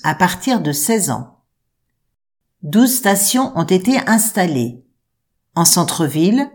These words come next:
hôtel de ville, travaux, gare S N C F. Dans les zones d'habitation,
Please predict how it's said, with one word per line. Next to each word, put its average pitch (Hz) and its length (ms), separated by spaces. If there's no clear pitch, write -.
hôtel 175 340
de 151 80
ville, 180 480
travaux, 165 680
gare 151 260
S 139 180
N 151 120
C 170 360
F. - 260
Dans 185 180
les 196 160
zones 254 260
d'habitation, 180 1040